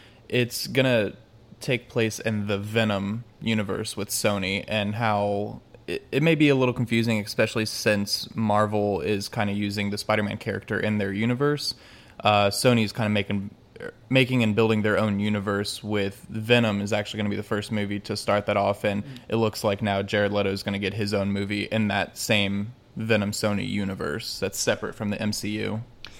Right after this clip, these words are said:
Speaker 2: Yes, 'cause Sony's technically still owns the rights to the Spider-Man character in terms of film producing and distribution. They just have a deal with Marvel to let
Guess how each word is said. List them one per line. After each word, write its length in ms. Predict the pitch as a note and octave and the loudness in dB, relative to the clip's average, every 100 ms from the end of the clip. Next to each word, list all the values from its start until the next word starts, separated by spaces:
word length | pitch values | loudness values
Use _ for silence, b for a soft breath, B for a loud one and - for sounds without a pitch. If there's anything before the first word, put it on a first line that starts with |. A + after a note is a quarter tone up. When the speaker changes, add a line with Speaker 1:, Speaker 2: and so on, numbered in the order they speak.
| B - | B -6
Speaker 2:
Yes, 400 | C3+ C3+ G#2+ - | 0 0 0 -2
'cause 180 | D3 B2+ | -2 6
Sony's 460 | F#3 F#3+ F3 C#3+ | 8 8 6 2
technically 420 | - D3+ D#3+ D3 | 0 0 2 0
still 280 | C3+ - D3+ - | 0 4 4 6
owns 280 | C#3+ C3 | 4 4
the 100 | A#2 | 0
rights 320 | B2 B2+ G#2+ - | 4 4 4 -6
to 60 | |
the 80 | A#2 | -8
Spider-Man 580 | - C3 B2 B2 A#2+ A#2 | 0 2 4 2 0 0
character 420 | C#3 C3 B2+ C3+ | 2 2 2 -2
in 120 | A#2 | -2
terms 320 | A#2+ B2 A#2+ | -2 -4 -2
of 160 | B2 A2+ | -4 -6
film 340 | - - B2+ | -12 -4 -2
producing 340 | A#2 B2+ A#2+ A#2+ | 0 -2 0 -2
and 60 | |
distribution. 600 | A#2+ - B2 C3 - C#3 | -2 -4 -2 0 0 2
They 100 | C3 | 2
just 100 | B2+ | 2
have 100 | A#2+ | 0
a 60 | A#2+ | -2
deal 400 | A2+ D3+ D3 C3 | 0 4 4 4
with 160 | A#2+ C3 | 2 2
Marvel 380 | C3 B2+ B2 | 4 4 2
to 140 | A#2 B2 | -4 0
let 160 | A#2+ | -2